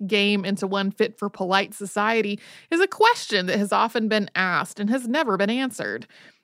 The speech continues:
One thing only is certain. It is from Ireland that it came to England, and it was on the lawn of the late Lord Lonsdale that it was first played in this country.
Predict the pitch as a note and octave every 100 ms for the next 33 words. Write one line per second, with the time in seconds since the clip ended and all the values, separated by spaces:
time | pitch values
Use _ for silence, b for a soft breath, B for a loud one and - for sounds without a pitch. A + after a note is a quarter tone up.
0 | _ F#3 F#3+ G#3+ B3 G#3+ G3 G3+ G#3 -
1 | F#3+ F#3+ F#3+ F3 F3+ - F#3 - D#3+ C#3+
2 | F3+ _ _ F4 F#4+ F#3+ - G3+ G3 -
3 | F#3+ A3+ A#3 A3+ A3 G#3+ G#3+ F#3+ G3+ G3+
4 | A3 F#3+ F3+ F3 - A3 A#3 A3 G3+ G3
5 | F#3 D3+ F#3+ F3+ G3 G3 G#3 A#3 C#4 E4
6 | C4 A#3 A3+ A3+ A3 G3 F3+ F#3+ F3+ G#3+
7 | A#3 - G3+ G3 G#3 G#3 F#3+ F#3+ F3+ F#3
8 | G3 F3+ F3+ F#3 F#3+ - A3+ A3 - -
9 | G3 F#3+ E3+ E3+ F#3 - F#3 F3+ - A#2+
10 | E3